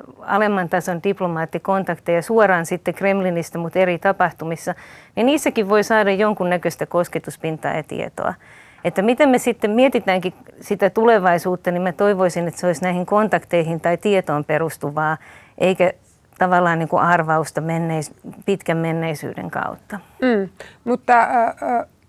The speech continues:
Speaker 2: näet sä itse, ö, näitä signaaleja siitä, että tässä olisi nyt tällainen, ö, käänne tapahtumassa ja Putin olisi ahtaammalla?
Speaker 1: Joo, kyllä.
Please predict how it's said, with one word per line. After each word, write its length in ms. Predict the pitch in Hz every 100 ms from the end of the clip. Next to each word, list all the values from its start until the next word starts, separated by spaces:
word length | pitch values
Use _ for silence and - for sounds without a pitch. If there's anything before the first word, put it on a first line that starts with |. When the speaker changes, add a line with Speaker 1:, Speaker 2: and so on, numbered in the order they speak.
| -
Speaker 2:
näet 280 | 262 262 240
sä 100 | -
itse, 260 | 262 262 233
ö, 440 | - 233 202 -
näitä 260 | 220 196 196
signaaleja 500 | 233 214 190 190 190
siitä, 260 | 214 190
että 220 | 180 - 180 _ -
tässä 260 | 196 -
olisi 180 | 190 180
nyt 80 | 185
tällainen, 400 | - 185 175 180 -
ö, 240 | 208 185 - _ - - _ -
käänne 300 | 220 214 196
tapahtumassa 720 | 202 214 208 - 190 180 -
ja 60 | 175
Putin 400 | 220 202 - 196 240
olisi 520 | 233 190 175 - - _ _ _ _ _ _ _ -
ahtaammalla? 920 | 190 - - 170 170 175 170 180 190 - _ _
Speaker 1:
Joo, 300 | 285 311 220 -
kyllä. 440 | 214 208 233 294